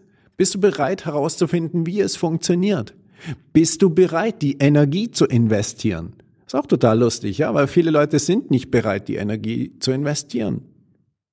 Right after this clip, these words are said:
Und das ist auch der Punkt, ja, warum die meisten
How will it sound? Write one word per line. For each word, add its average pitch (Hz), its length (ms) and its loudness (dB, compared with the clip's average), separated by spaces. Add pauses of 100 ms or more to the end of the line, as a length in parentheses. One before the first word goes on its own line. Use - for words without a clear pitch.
(180)
Und 127 380 2 (360)
das 117 120 0
ist 139 100 2
auch 156 140 4
der 147 100 2
Punkt, 170 380 -2 (500)
ja, 170 180 -2
warum 123 240 2
die 120 80 2
meisten 123 560 -4